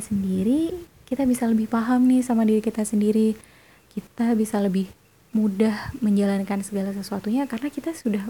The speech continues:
paham, "Oke, aku adalah aku, aku adalah orang yang begini, begini, dan begitu."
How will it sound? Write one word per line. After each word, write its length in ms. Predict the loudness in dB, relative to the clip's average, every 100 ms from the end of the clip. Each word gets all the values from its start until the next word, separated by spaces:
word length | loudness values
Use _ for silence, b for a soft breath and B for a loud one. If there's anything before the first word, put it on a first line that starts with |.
| -8
paham, 480 | -6 -4 -2 0 0 -2 B B B
"Oke, 480 | -10 -10 -4 0 0 -2
aku 400 | -8 -8 -6 -4
adalah 480 | -4 -4 -2 -4 -4
aku, 560 | -8 -6 -2 -2 -4 -12 b b b
aku 260 | -10 -8 -4
adalah 320 | 0 0 -2 0
orang 160 | 2
yang 40 | 2
begini, 320 | 2 2 4
begini, 320 | 4 4 4
dan 160 | 6 4
begitu." 560 | 2 0 -2 -4 -6